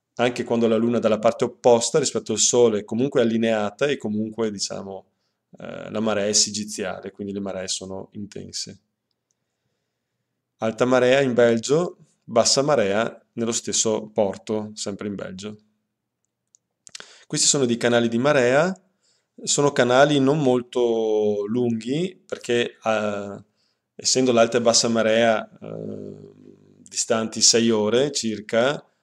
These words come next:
eh, l'acqua, diciamo, riesce a entrare nel continente solo per un breve tratto.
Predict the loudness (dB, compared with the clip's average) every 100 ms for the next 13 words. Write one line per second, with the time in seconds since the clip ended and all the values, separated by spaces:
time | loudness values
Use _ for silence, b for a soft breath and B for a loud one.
0 | _ -16 -12 -10 -4 2 2 4 2 2
1 | 0 0 0 0 0 0 4 4 4 -2
2 | -4 -6 -4 -4 -4 -4 -2 0 -2 -4
3 | -4 -8 -8 -8 -8 -8 -8 -10 -16